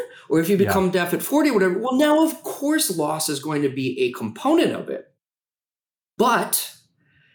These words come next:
Speaker 1: how much of a loss or how much some of those losses might be outweighed by gains of getting to enter the deaf community,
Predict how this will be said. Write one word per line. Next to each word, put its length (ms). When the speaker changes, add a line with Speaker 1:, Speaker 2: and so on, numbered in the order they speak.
Speaker 1:
how 360
much 400
of 100
a 40
loss 580
or 140
how 260
much 180
some 220
of 100
those 220
losses 520
might 300
be 260
outweighed 560
by 140
gains 680
of 220
getting 280
to 140
enter 280
the 100
deaf 240
community, 560